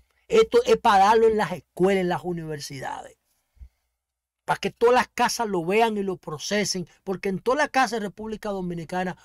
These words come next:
o hay un vehículo o hay una motocicleta, o alguien de la familia maneja un camión o una guagua de transporte o un carro público o es motoconcho.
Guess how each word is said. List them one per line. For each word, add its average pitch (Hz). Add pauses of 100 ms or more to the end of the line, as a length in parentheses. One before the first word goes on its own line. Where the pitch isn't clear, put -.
(120)
o 196
hay 269
un 262
vehículo 233 (160)
o 180
hay 233
una 202
motocicleta, 147 (200)
o 202
alguien 262
de 247
la 233
familia 240 (160)
maneja 180
un 190
camión 190 (220)
o 180
una 202
guagua 175
de 170
transporte 180 (140)
o 175
un 202
carro 156
público 190
o 196
es 226
motoconcho. 196